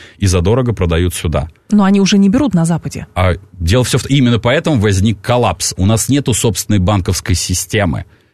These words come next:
Speaker 1: И поэтому, когда человек говорит: «А давайте мы сейчас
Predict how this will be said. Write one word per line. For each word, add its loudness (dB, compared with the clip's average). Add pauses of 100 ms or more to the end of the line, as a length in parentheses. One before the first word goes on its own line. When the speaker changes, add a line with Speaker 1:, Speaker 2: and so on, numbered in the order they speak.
(220)
Speaker 1:
И 0
поэтому, 2
когда 0
человек 0
говорит: 0
«А 0
давайте 0
мы 4
сейчас -2